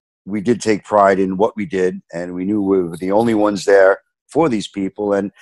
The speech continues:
you know, it just always intrigued me that there's, uh, so many stories. Like, we didn't know this person. We didn't see this person. They're inside of a box. All we know is a name and a, and a date of death. But, you know, we always wondered, uh,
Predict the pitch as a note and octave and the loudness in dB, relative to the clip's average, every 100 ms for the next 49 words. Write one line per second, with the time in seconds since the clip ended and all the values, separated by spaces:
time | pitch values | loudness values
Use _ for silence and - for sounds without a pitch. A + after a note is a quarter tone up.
0 | _ _ - C#3 B2+ A2+ A2 C3 B2+ A#2 | _ _ -8 -2 0 0 0 0 2 -2
1 | G#2 A#2 A#2 G2 G2 F#2+ F2 G2 F2 F#2 | -6 -4 -4 -4 -4 -4 -4 -6 -6 -2
2 | F2 F2 E2+ - A2+ G#2+ F2+ - - G2+ | -2 -2 -6 -4 -2 -2 -6 -6 0 2
3 | G#2 F#2 E2 F2 _ _ - C#3 D3+ G2 | 2 0 -2 -8 _ _ -2 2 2 2
4 | E2+ G#2 F#2 - E2+ E2+ - A2+ B2 D3+ | 0 0 -4 -6 -6 -4 -4 0 2 2
5 | - A3 F#3+ - - D2 - E2 F#2 G2+ | 0 -2 -2 -2 -8 -8 -8 -6 -4 -4
6 | - G2+ G2 G#2 A#2+ D3 - G#2+ G#2+ A2 | -2 -2 0 -2 0 0 -2 -4 -2 -2
7 | A2+ A2 F#2 F2 F#2 G#2+ B2 F#2+ F#2 F#2 | -2 -2 -2 -2 -2 -2 -2 -2 -2 -2
8 | - F2+ E2+ G#2 G#2+ F#2 - C3+ B2+ _ | -4 -8 -2 0 2 0 2 2 2 _
9 | F2 E2+ _ - _ - C3+ A#2+ A2 A#2+ | 0 0 _ -20 _ -2 2 4 6 6
10 | B2+ G2+ A#2 C3 G#2 F#2 F2+ F2 | 4 2 0 0 0 0 0 0